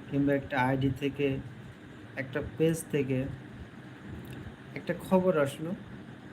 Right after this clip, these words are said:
একজন একটা ভিডিও পোস্ট করলো অথবা কোনো একটা বিষয় পোস্ট করলো, করার পর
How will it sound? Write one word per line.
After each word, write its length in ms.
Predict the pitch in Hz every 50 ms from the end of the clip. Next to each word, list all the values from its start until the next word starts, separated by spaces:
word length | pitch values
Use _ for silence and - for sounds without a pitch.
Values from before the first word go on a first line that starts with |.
| - - - - - - - - - - - 147
একজন 200 | 156 151 165 170 170 160
একটা 160 | 165 160 160 151 147 143 - - - - - - - - - - - - - - - - - - - - - - - - 135
ভিডিও 260 | 147 147 139 156 151 151
পোস্ট 220 | 147 147 143 - - -
করলো 260 | - 139 131 127 127 139 - - - - - - - - - - - - - - - - - -
অথবা 200 | 147 143 180 175 175 -
কোনো 140 | 190 196 196 196
একটা 160 | 196 190 185 170 143 143
বিষয় 300 | 135 131 - 143 127 117 117 - - -
পোস্ট 240 | - 156 151 - - - -
করলো, 260 | 127 117 - - - - - - - - - - - - - - - - - - - - - - - - - - - - - - - - - - - - - - - - - - - - - - - -
করার 240 | 160 156 165 175 175 170
পর 100 | 180